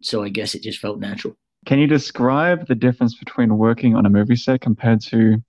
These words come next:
Speaker 2: working on a T V set?
Speaker 1: Uh, <clears throat> yeah, time, really. I mean, it depends on budget, but, you know, if you've got a good budget on a film, you tend to have way more time to, um,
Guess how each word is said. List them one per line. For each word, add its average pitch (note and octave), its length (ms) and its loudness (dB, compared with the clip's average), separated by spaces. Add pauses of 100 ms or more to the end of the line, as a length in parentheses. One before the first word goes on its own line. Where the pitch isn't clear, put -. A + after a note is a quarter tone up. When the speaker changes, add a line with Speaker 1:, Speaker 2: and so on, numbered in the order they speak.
(160)
Speaker 2:
working G#2+ 480 4
on G#2+ 120 6
a G#2 120 6
T B2 200 4
V A#2+ 180 6
set? - 340 -4 (960)
Speaker 1:
Uh, B2+ 500 2 (140)
<clears throat> C#3+ 160 0
yeah, B2+ 320 0
time, A#2+ 480 -4 (180)
really. G2 380 -6
I - 60 -4
mean, A#2+ 120 2
it A2+ 60 0
depends G#2+ 340 -6
on F#2 140 -10
budget, F#2+ 420 -14
but, - 220 -10
you G#2 120 -8
know, F#2+ 60 -6
if - 100 -10
you've A#2 140 -6
got A#2 160 -6
a - 40 -12
good - 220 -8
budget G#2 340 -8
on F#2+ 120 -10
a F#2+ 60 -12
film, G2 480 -6
you G2 180 -6
tend G2 300 -8
to F2 100 -10
have F#2+ 400 -8
way G2 300 -8
more F2+ 240 -10
time F2+ 560 -12
to, F2 480 -12 (680)
um, E2+ 460 -14